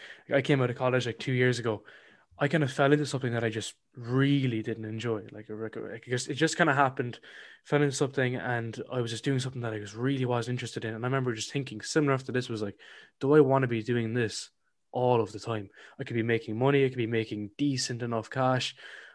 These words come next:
but, like, this is just unfleet-, it's literally unfleet. I'm getting no actual benefit from it personally." And then it's about time of getting on the correct measure, you know what I mean? And then going and trying to find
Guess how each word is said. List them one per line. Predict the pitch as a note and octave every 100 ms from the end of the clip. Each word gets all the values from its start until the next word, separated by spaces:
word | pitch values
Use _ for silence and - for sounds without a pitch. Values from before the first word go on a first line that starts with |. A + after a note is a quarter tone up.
| _
but, | C#3+ A#2
like, | G#2+ - _ -
this | C#3+ C#3+
is | B2
just | A2+ - - - _ -
unfleet-, | D3 B2+ - C#3+ C3+ C3
it's | C3+ C3
literally | E3 D3+ B2+
unfleet. | B2+ B2 C3 A#2
I'm | A#2
getting | C3 A#2+
no | B2+ C#3 B2+
actual | B2 B2+ A#2+ A2 G#2+ - - _ -
benefit | B2+ B2+ B2 -
from | - A2+
it | G#2+ - _ _ _
personally." | C3 B2 A2+ G#2 F#2+ _ - - - -
And | C#3+
then | C3+
it's | B2+
about | B2+ -
time | B2 A#2
of | A2+
getting | A#2 A2+
on | A2+
the | A2+
correct | - B2+ A2 -
measure, | B2 A#2 G#2 - _ -
you | A2
know |
what | A2
I |
mean? | A2 G#2+
And | A2
then | G#2+
going | B2 A2+ A2+
and | A2+
trying | - B2
to | A2
find | - A#2 A2+ G#2+